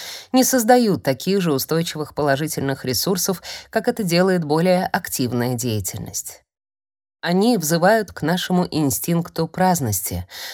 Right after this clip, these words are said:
но не помогают восстановиться. Находите плюсы. Повседневное благополучие зависит не только от наших мыслей,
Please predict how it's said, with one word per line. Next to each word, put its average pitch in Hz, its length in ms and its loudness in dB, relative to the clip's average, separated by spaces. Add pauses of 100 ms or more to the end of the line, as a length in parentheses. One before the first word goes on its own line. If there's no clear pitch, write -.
(100)
но 214 360 6
не 151 260 4
помогают 151 760 0
восстановиться. 104 840 -4 (760)
Находите 233 800 2
плюсы. 147 640 -2 (1000)
Повседневное 233 600 0
благополучие 180 800 0
зависит 170 480 0
не 151 100 0
только 139 360 -2
от 180 100 -4
наших 165 340 -4
мыслей, 214 480 -2